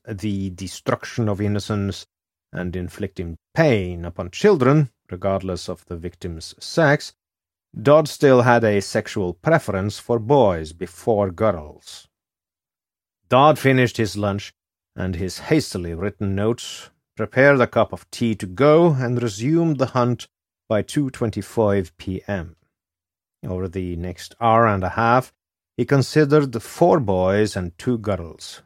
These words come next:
who ranged in age from eight to ten, as victims,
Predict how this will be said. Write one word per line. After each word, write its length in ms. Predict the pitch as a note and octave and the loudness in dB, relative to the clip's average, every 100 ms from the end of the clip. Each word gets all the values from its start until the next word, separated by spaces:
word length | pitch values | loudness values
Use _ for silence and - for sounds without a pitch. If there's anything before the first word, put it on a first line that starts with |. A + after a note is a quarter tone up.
| - | -10
who 120 | F#2 | -4
ranged 440 | G#2 A2 A#2 G2+ | -2 0 0 -2
in 120 | G#2 G#2 | -2 0
age 320 | A2 A#2 - | 0 0 -6
from 240 | - F#2 | -6 -4
eight 260 | G2 A2 - - | -2 -4 -8 -18
to 100 | A2+ | -14
ten, 480 | - D3 G#2 D#2 D2 - | 0 0 0 -4 -12 -16
as 160 | F2+ D#2+ | -12 -10
victims, 560 | F2+ G2+ E2+ D#2+ - | -8 -8 -10 -16 -20